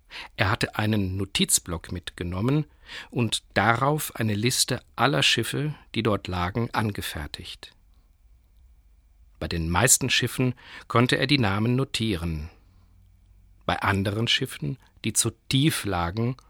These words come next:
um die Namen zu erkennen, machte er ein Fragezeichen. Die Liste ist bis zum heutigen Tag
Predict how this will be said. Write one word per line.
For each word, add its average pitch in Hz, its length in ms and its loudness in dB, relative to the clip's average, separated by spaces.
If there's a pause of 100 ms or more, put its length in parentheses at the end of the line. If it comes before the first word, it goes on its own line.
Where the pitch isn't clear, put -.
(140)
um 104 120 -2
die 98 100 0
Namen 98 420 0
zu - 200 0
erkennen, 117 600 -2 (460)
machte 95 440 -2
er 110 280 -2
ein 127 180 2
Fragezeichen. 98 1040 0 (1800)
Die 117 80 4
Liste 127 420 4
ist - 240 -4
bis - 220 0
zum 101 400 0
heutigen 107 500 2
Tag 92 460 -6